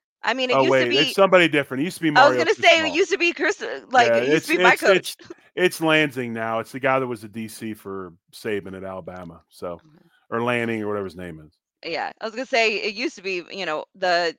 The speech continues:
Speaker 1: the University of Miami coach, but, um,
Speaker 2: Yeah.
Speaker 1: a-, anyways, so when it comes to Deion, like, I, I loved him as a player. I couldn't, you know, obviously c-, couldn't stand Flo-, I, I didn't watch Florida State back when he played, though. Same thing with Irving.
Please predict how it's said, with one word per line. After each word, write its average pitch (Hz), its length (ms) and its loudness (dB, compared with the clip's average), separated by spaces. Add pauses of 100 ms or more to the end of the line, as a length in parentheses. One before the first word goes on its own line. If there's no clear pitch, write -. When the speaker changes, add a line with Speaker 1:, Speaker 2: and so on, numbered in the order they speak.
Speaker 1:
the 196 80 -16
University 196 360 -8
of 185 40 -12
Miami 190 360 0
coach, 143 420 -6
but, 185 240 4
um, 175 280 4
Speaker 2:
Yeah. 95 240 -4 (140)
Speaker 1:
a-, - 100 0 (180)
anyways, 202 480 -2
so 262 540 0
when 226 240 -4
it 240 80 -8
comes 285 240 -2
to 269 80 -8
Deion, 202 560 0 (320)
like, 214 320 2 (180)
I, 269 260 4 (120)
I 226 140 4
loved 220 320 0
him 262 180 -10
as 156 120 -8
a 151 40 -20
player. 92 440 -10 (500)
I - 40 -18
couldn't, - 260 -14 (100)
you 196 120 -16
know, 170 160 -10
obviously 165 500 -8
c-, - 80 -20 (120)
couldn't - 240 -12
stand 180 280 -8
Flo-, - 200 -10
I, 233 280 2
I 277 100 2
didn't 302 180 -4
watch 302 220 2
Florida 214 240 -6
State 214 240 -6
back 196 180 2
when 170 100 -8
he 175 160 -16
played, 143 320 -8
though. 135 280 -4 (400)
Same 302 300 -8
thing 320 140 -6
with 294 160 -6
Irving. 262 480 -4